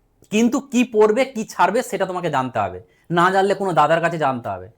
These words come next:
না জানলে কোথাও পড়তে হবে। তো ওটা কী করে আসা যায়, আমি পড়ে আসবো।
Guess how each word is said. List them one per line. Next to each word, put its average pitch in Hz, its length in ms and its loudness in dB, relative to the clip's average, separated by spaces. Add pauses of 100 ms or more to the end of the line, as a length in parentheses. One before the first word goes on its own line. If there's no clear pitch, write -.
(120)
না 180 200 2
জানলে 196 220 0
কোথাও 190 240 -2
পড়তে 190 380 -2
হবে। 101 300 -2 (760)
তো 190 60 2
ওটা 202 120 2
কী 208 140 -6
করে 233 200 2
আসা 196 260 0
যায়, 226 120 2
আমি 220 180 -4
পড়ে 190 240 4
আসবো। 107 300 -2